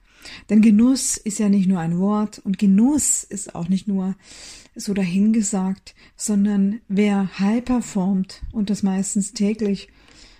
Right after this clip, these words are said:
und wer viele Entscheidungen treffen muss unter Zeitdruck und wer es gewohnt ist, Verantwortung zu übernehmen für sich und für andere, der braucht vor allen Dingen eins. Der braucht erst einmal Zeit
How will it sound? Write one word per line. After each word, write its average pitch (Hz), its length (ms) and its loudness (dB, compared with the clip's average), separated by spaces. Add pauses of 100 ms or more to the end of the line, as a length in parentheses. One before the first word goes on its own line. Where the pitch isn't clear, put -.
(120)
und 190 140 -4
wer 185 100 0
viele 233 220 -2
Entscheidungen 190 560 0
treffen 180 400 -2
muss 185 440 -4
unter 196 220 -4
Zeitdruck 220 640 -4 (680)
und 175 260 -4
wer 185 160 0
es - 140 -4
gewohnt 214 640 2
ist, - 540 -8
Verantwortung 226 680 -2
zu - 140 -8
übernehmen 190 380 0
für - 140 0
sich 196 220 -8
und 196 140 0
für - 140 -2
andere, 190 480 -2 (440)
der 240 100 -6
braucht 202 340 0
vor - 140 -2
allen 170 160 -2
Dingen 175 300 -2
eins. 170 500 -4 (840)
Der 160 80 -6
braucht 185 640 -4
erst 180 320 -6
einmal 170 340 -4
Zeit 226 720 -6